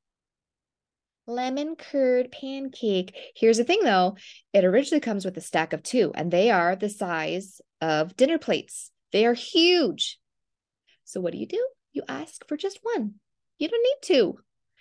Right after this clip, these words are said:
Get one delicious pancake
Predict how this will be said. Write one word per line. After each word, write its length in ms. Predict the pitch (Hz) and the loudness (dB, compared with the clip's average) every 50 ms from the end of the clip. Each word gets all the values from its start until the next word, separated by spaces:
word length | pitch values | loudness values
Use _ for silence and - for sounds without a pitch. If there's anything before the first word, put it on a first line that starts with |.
| _ _ _ | _ _ _
Get 160 | - - - | -10 -8 -8
one 520 | 190 185 190 202 202 202 202 226 262 320 370 - _ _ | -6 -6 -4 -2 -2 -2 -2 -2 -4 -6 -10 -12 _ _
delicious 400 | - 214 226 220 - - 370 - | -4 -2 -2 -2 -2 -4 -6 -6
pancake 680 | - - 302 240 214 208 226 180 208 277 - - - _ | -2 -2 -2 0 0 -2 -2 -2 -2 -2 -4 -10 -20 _